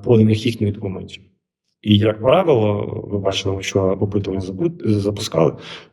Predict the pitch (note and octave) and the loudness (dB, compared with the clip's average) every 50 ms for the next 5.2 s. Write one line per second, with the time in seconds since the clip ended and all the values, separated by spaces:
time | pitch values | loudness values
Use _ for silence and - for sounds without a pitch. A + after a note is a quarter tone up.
0 | _ - - G#2+ G2 G2+ G#2 A2 A#2 A#2 A2+ G#2 - - - - - G#2+ G#2+ G#2+ | _ -2 0 0 2 2 2 2 2 2 2 0 -2 -4 -6 -6 -2 0 2 2
1 | A2 A2 G#2+ G#2+ A2 G2+ F#2+ F#2+ F#2 F#2 F#2 F#2 F#2+ F#2+ G2+ G#2 G#2+ A#2 A#2+ A2 | 2 2 0 0 0 0 2 2 0 0 0 -2 -4 -8 -10 -14 -14 -14 -14 -12
2 | G2+ G2 F#2 F#2 G2+ G2+ - - - G#2+ G#2+ _ _ _ _ _ _ _ _ - | -10 -10 -10 -10 -12 -14 -14 -14 -16 -16 -18 _ _ _ _ _ _ _ _ -2
3 | G2+ G#2 G2+ - G#2+ G2+ G2+ G2 G#2+ G#2 G2+ G#2 G#2 G2+ A2+ B2+ D#3 E3+ E3 E3+ | 0 0 4 4 4 4 4 4 2 2 4 4 2 2 4 4 4 2 2 0
4 | - G#2 G2 G2 G#2 A2+ A#2 A2 A2 - - - - - - - G2+ G2+ G2 G2+ | 0 0 0 2 2 2 2 0 -2 -2 -4 -6 -8 -8 -10 -6 -4 -2 0 2
5 | G#2+ G#2+ G#2 | 2 0 0